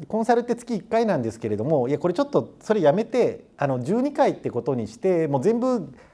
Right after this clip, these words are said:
ガンガン消化しましょう」。で、ページ作るのもご協力して、募集が昨日設立して昨日から始まったんですよ。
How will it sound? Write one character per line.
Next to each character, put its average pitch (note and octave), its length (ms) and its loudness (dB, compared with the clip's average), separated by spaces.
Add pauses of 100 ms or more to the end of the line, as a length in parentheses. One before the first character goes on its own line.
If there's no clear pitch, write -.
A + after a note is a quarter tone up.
(140)
ガ F#3+ 140 4
ン B3 40 -2
ガ A3 80 2
ン B2+ 60 -2
消 E3 160 -2
化 G#3+ 80 2
し G#3+ 100 -6
ま A#3 100 0
し A#3 100 -2
ょ G3 160 0 (1120)
う」。 G#3 40 -8
で、 B3 320 0 (680)
ペ G3+ 200 8
ー G3 40 4
ジ F#3+ 200 -2
作 A3 220 0
る G3+ 80 8
の C#3+ 120 6
も A2 360 0 (680)
ご C3 160 -2
協 C#3+ 240 6
力 C#3 280 2
し - 120 -10
て、 A3 360 4 (280)
募 C#3 100 4
集 D#3+ 220 4
が C#3 320 4 (120)
昨 C4+ 280 0
日 - 40 -2
設 C4+ 200 0
立 A3+ 260 -2
し - 40 -8
て G3+ 140 -6
昨 B3 200 -2
日 C4+ 40 -8
か A3+ 80 2
ら C3 60 2
始 A2 140 -6
ま A2+ 100 -2
っ A2 80 -10
た A#2+ 100 -2
ん G2+ 60 -2
で F2 60 -6
す - 100 -16
よ。 - 100 -14